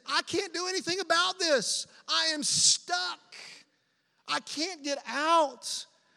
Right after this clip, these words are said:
I'm knee deep. I'm neck deep. I'm nose deep. I'm up to my eyeballs. I can't get out. So I'm turning from this God. I'm turning from this sin, and I'm turning to you, Jesus, believing that you can forgive me, cleanse me, and do something for me I cannot do myself."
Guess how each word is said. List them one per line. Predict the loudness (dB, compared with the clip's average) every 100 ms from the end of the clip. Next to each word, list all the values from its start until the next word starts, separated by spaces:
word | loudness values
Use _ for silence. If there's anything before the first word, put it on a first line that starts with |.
| _
I'm | 2 2 2
knee | 0 0
deep. | -2 -2 -4 -4
I'm | -4 -2
neck | -2 -4 -4
deep. | -4 -4 -4
I'm | -6 -2
nose | 0 0 0 -4
deep. | -4 -4
I'm | -2 -2
up | -2
to | 0
my | -2
eyeballs. | 0 0 0 2 0 0 -6
I | -14
can't | -12 -10 -10 -10
get | -8
out. | -4 -2 -4 -6 -16 -18 _ _ -20 _
So | -4
I'm | -2 -4 -4
turning | -4 -2 -2 -2 -2
from | 0 0
this | -2 -4 -4
God. | -2 -2 0 -4 -4
I'm | -4 -4
turning | -4 -4 -2 -2 -4
from | -6 -6
this | -4 -4
sin, | -4 -4 -4 -6 -12 -20 -14
and | -10
I'm | -8
turning | -6 -6 -6
to |
you, | -4 -2
Jesus, | -4 -4 -6 -6
believing | -8 -6 -6 -6
that | -8 -8
you | -8 -8 -8
can | -10 -12
forgive | -12 -10 -8 -8
me, | -10 -10
cleanse | -12 -12 -12
me, | -14 -14
and | -12
do | -10
something | -12 -12 -16
for | -12 -12
me | -12
I | -16
cannot | -18 -14 -12 -12 -12
do | -12 -12 -12
myself." | -14 -14 -12 -10 -12